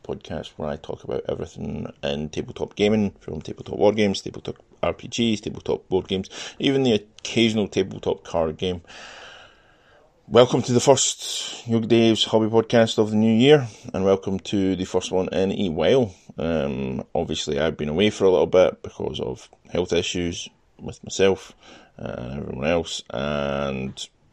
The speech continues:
yeah. Um, hopefully that's all sorted and we can just keep on going into the new year. Um, so work is finished on the,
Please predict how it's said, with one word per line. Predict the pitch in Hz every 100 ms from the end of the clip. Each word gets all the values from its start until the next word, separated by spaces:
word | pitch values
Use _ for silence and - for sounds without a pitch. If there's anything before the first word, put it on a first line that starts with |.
| _ _ -
yeah. | 73 - _ _ _ 76
Um, | 78 76 80 76 - - -
hopefully | 160 - 131 113
that's | 123 107
all | 117
sorted | 107 117 110 117 107 101 - - -
and | 87 87 82
we | 80
can | 85 80
just | 78 -
keep | 85 -
on | 80 76
going | 76 78 78 _
into | - 80 -
the | 78
new | 78 76
year. | 85 107 107 - _ _ _ _ _
Um, | - 78 78 71 69 73 - - - _ _ _ _ _ _ _ - - - - - _ - - -
so | 78
work | 98 113 -
is | 104
finished | - 98 92 -
on | 85 87 85 82
the, | 87 85